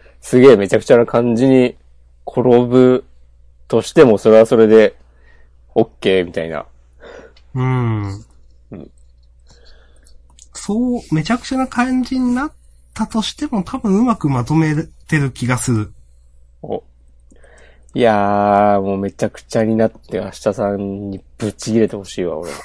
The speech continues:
Speaker 2: いや、なんないでしょ、多分それ。
Speaker 1: これはさすがに擁護できないっすわ、とか言ってほしい。い
Speaker 2: や、多分、なんだろう、それ、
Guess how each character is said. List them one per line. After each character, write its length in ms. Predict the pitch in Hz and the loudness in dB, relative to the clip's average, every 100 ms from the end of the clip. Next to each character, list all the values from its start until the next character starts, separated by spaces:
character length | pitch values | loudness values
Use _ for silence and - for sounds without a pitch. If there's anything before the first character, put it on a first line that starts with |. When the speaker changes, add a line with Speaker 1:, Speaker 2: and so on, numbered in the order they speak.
| - - - 120 135 139 117 | -20 -20 -18 -18 -14 -10 -4
Speaker 2:
い 40 | |
や、 120 | 135 | -2
な 220 | 117 156 | 0 0
ん 180 | 339 403 | -2 -4
な 120 | 330 | -4
い 100 | 185 | -4
で 120 | 131 113 | -2 -4
し 120 | 107 | -4
ょ、 80 | 98 | -6
多 140 | 110 | -4
分 160 | 101 95 | -4 -6
そ 140 | 92 | -6
れ。 160 | 95 92 - _ - _ _ - - - - - - - 147 - | -8 -10 -14 _ -20 _ _ -20 -20 -20 -20 -20 -20 -12 -12 -8
Speaker 1:
こ 460 | - 131 135 139 | 2 4 8 8
れ 260 | 160 208 214 | 8 10 10
は 140 | 214 | 8
さ 180 | - 196 | 6 -2
す 260 | - - 196 | -2 -2 2
が 280 | 196 190 | 4 2
に 440 | 185 190 190 190 - | 2 0 2 0 -2
擁 340 | 123 151 175 151 | 4 8 8 6
護 160 | 104 | 2
で 160 | 98 95 | 0 -2
き 80 | 131 | -2
な 120 | 127 | -2
い 40 | |
っ 20 | 98 | -4
す 240 | - - | -8 -6
わ、 240 | 82 76 - | -6 -6 -14
と 80 | - | -12
か 100 | 80 | -10
言 100 | 87 | -10
っ 20 | |
て 140 | - | -10
ほ 60 | 92 | -10
し 140 | - | -12
い。 20 | - | -20
い 440 | - - _ - | -20 -20 _ -6
Speaker 2:
や、 220 | 180 - - - | -4 -4 -18 -16
多 140 | - 359 | -8 -4
分、 640 | 302 196 202 170 123 135 | 0 0 2 0 -2 -6
な 140 | 131 269 | -6 -4
ん 40 | |
だ 60 | 220 | -2
ろ 60 | |
う、 40 | 147 | -4
そ 140 | 214 | -4
れ、 280 | 262 311 311 | -2 -2 -6